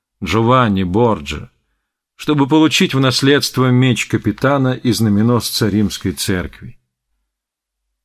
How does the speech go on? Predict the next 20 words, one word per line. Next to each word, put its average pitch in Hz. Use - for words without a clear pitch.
За 123
мечом 156
шел 123
герой. 95
На 110
голове 147
его 143
был 131
высокий 135
герцогский 117
берет, 110
осененный 160
жемчужным 139
голубем 117
Духа 110
Святого. 95
Он 139
приблизился 123
к -
папе, 139